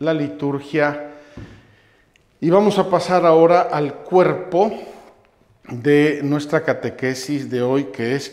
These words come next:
preciosa. En el Antiguo Testamento, cuando Moisés se acercó a la zarza ardiente, fue invitado a quitarse los zapatos,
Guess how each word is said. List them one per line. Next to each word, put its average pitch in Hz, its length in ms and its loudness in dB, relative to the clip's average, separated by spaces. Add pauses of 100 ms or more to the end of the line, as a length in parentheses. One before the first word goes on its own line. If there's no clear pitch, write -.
(260)
preciosa. 113 680 -8 (1900)
En 190 140 4
el 196 120 6
Antiguo 185 420 4
Testamento, 165 1120 -2 (540)
cuando 160 340 0
Moisés 151 580 -2
se - 360 -10
acercó 143 580 -4
a 139 60 -2
la 123 180 -6
zarza 147 720 -6
ardiente, 135 1120 -4 (840)
fue 151 460 -2
invitado 147 580 -2
a 139 80 -2
quitarse 139 460 -4
los 143 200 -4
zapatos, 127 840 -10